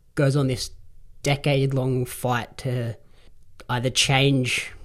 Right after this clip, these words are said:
the way she's sentenced, to, to bring it back to a juvenile sentencing.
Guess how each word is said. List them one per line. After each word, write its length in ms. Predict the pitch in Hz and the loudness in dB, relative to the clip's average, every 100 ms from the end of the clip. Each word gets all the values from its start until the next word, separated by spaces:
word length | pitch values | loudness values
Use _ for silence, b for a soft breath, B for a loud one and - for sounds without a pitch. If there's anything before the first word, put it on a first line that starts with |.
| - - | -20 -4
the 100 | 127 | -2
way 280 | 120 120 135 | 0 0 0
she's 280 | - 151 - | 0 0 0
sentenced, 560 | 143 139 185 220 - | 2 2 2 2 0
to, 160 | 131 107 | -4 -6
to 80 | 127 | -6
bring 260 | - 120 | -4 -4
it 100 | 113 | -2
back 220 | 120 117 | -4 -4
to 400 | - 120 110 110 - - - - | -6 -4 -2 -4 -8 -18 -12 -8
a 60 | |
juvenile 840 | 113 127 123 131 127 127 127 127 - - - | -4 -2 -2 0 0 0 0 -2 -4 -12 -6
sentencing. 800 | - 131 135 147 - 170 220 | -2 -2 0 0 0 0 0